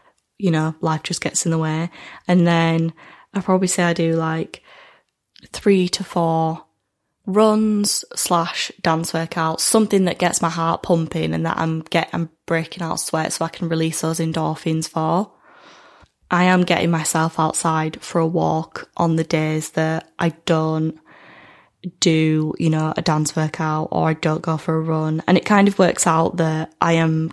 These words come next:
going outside every single day for either a run or a walk because I'm gonna talk about this more later on in the episode, but going outside is absolutely essential for my well-being, my physical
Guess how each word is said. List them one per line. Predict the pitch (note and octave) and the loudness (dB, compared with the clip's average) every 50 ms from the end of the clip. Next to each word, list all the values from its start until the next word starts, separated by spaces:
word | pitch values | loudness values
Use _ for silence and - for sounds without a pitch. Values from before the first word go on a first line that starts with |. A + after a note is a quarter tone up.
| - - | -2 0
going | E3+ E3+ D#3+ D#3+ D#3+ | 2 2 2 2 0
outside | D#3+ - - - E3 E3 - | 0 0 0 0 0 0 0
every | - E3+ D#3+ - E3 | 0 0 0 0 -2
single | - - - D#3+ D#3+ D#3+ | -2 -2 -2 -2 -2 -2
day | D#3 D#3+ D#3+ D#3+ | -2 -2 -4 -2
for | - - - | -2 -2 0
either | - E3 D#3 E3 D#3+ D#3+ | 0 0 0 0 -2 -2
a | |
run | D#3 D#3+ E3+ E3 D#3+ D#3+ D#3 D#3+ - | -2 -2 -2 0 0 -2 -2 -4 -4
or | - E3+ D#3+ | -2 0 0
a | D#3+ D#3+ | 0 0
walk | D#3+ F3 D#3+ D#3 D#3 D#3+ - - - - | 0 -2 -2 -2 -2 -4 -4 -8 -12 -12
because | - F3+ - - D#3 D#3 D#3 - - - - - - - - - - - - - - | -12 -10 -6 -6 -4 -4 -4 -4 -6 -8 -14 -18 -18 -18 -20 -20 -20 -20 -20 -14 -6
I'm | - F#3+ F3 | -4 -2 -2
gonna | E3 D#3+ E3+ | -2 -2 -2
talk | - F3 E3 - - | -4 -4 -6 -6 -6
about | E3+ E3 | -6 -6
this | E3+ - - | -4 -4 -4
more | E3 D#3+ E3 | -2 -2 0
later | D#3+ E3 F3 E3+ | 0 0 0 -2
on | F3 E3+ | -2 -2
in | E3 | -2
the | E3+ | -2
episode, | D#3+ D#3+ - - - E3+ D#3+ D#3+ D#3+ - | -2 -4 -4 -4 -2 -2 -2 -2 -2 -4
but | - E3 - - | -4 -4 -4 -2
going | - F3 E3 D#3+ D#3+ | 0 0 2 2 0
outside | D#3+ - - - E3+ E3+ E3 D#3+ E3 | -2 -6 -6 -4 -2 -2 -2 -2 -4
is | D#3+ - - - | -6 -6 -6 -4
absolutely | - - - - - - E3 F3 F3+ | -6 -6 -6 -4 -4 -2 -2 0 -2
essential | F3 - - E3 E3 D#3 - - E3+ | -2 -2 -2 -2 -4 -4 -4 -6 -8
for | D#3 - - D#3+ D#3 D#3 D#3 D#3 D#3 D#3 - | -6 -4 -2 -2 0 0 0 0 0 -2 -2
my | - - D#3+ D#3+ D#3 D#3 D#3 D#3 D#3 D#3 D#3 D#3 D#3 D#3+ D#3+ D#3+ D#3+ D#3+ - - - - - - - - _ _ - - - - _ _ _ _ _ _ - | -2 -2 -2 0 0 0 0 0 0 0 -2 -2 -2 -2 -4 -4 -6 -8 -12 -18 -20 -20 -20 -20 -20 -20 _ _ -20 -20 -20 -20 _ _ _ _ _ _ -8
well-being, | F3 F3 F3 F3 D#3+ D#3 D#3 E3 D#3+ D#3 D3+ D#3 D#3 - | -4 0 2 2 2 2 2 2 0 0 0 -2 -2 -2
my | - D#3+ D#3+ D#3+ D#3 D#3 D#3 D#3+ - | -2 -2 0 0 -2 -2 -4 -6 -8
physical | - - F3+ - - - - - D#3 D#3 D#3 D#3 - - - | -6 -6 -6 -6 -6 -6 -6 -6 -4 -4 -4 -4 -6 -8 -8